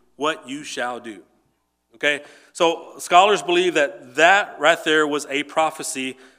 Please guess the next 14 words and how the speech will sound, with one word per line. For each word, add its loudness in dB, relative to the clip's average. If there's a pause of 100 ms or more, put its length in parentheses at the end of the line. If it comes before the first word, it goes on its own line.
(120)
uh, 0
of 2
what's -4
unfolding -2
right 2
now -2
for -14
Saul. -2
And -8
Saul 2
was -4
given -4
specific -8
instructions -8